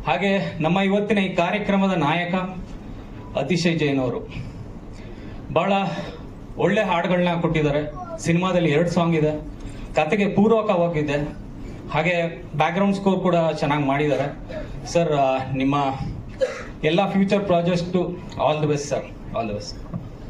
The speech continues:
ಹಾಗೆ, ಆ, ಗಂಗಣ್ಣ ಮತ್ತು ಸುಮಕ್ಕ, ಹಾಗೆ ನಮ್ಮ, ಆ, ಶ್ರುತಿ ಮೇಡಮ್, ಎಲ್ಲರಿಗೂ ಒಳ್ಳೇದಾಗ್ಲಿ. ಏನಕ್ಕೆ ಅಂದ್ರೆ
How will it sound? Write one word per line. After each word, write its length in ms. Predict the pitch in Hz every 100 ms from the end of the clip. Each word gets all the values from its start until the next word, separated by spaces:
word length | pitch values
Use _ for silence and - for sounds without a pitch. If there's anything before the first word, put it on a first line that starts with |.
| - - - - -
ಹಾಗೆ, 300 | 160 180 170 165 - - - - - - - - - - - - - - -
ಆ, 280 | 123 135 135 135 139 - - -
ಗಂಗಣ್ಣ 340 | 135 160 175 175 180 - - -
ಮತ್ತು 220 | 131 135
ಸುಮಕ್ಕ, 320 | 127 147 160 160 156 156 - - - - - - 117
ಹಾಗೆ 400 | 131 139 139 135 131 - - -
ನಮ್ಮ, 220 | 113 113 117 113 - - - - - - - - - -
ಆ, 60 | 123
ಶ್ರುತಿ 320 | 139 156 170
ಮೇಡಮ್, 360 | 156 147 147 165 - - - - - -
ಎಲ್ಲರಿಗೂ 360 | 131 160 160 151
ಒಳ್ಳೇದಾಗ್ಲಿ. 480 | 135 151 143 113 - - - - - - -
ಏನಕ್ಕೆ 200 | 156 165
ಅಂದ್ರೆ 360 | 170 170 165